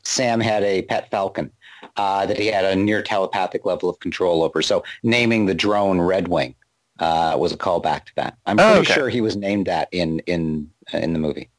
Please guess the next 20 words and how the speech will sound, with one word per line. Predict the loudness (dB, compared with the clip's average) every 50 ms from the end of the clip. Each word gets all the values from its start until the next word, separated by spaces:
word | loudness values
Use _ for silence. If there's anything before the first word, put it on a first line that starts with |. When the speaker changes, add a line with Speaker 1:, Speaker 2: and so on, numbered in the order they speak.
| _ _ _ 6
Speaker 2:
Okay, | 6 6 6 4 2
'cause | 2 2 2
I | 2 2
thought | 4 2 0
he | 0 -2 -4 -2
named | 0 0 2 2
them | 0 2 2
the | 0 0
dwarves | 0 0 0 0 0 0 -4 -4
or | -6
something. | -4 -6 -6 -6 -4 -4 -4 -4 -6 -10 -18 _ -20 -20 -20 -20 -20 -20 -20 _ -2
Um, | 2 2 2 2 4 6
I | 6 6 6 6
could | 4 2 4
be | 4 4
mistaken. | 4 4 2 4 4 4 4 4 0 -2 -2 -2 0
It, | 2 2 2 2 -2 _ -20 -20 -2
yeah. | 0 0 0 0 -2 _ -20 -20 0 _
But | 6
anyway, | 6 6 6 4 4 2 -2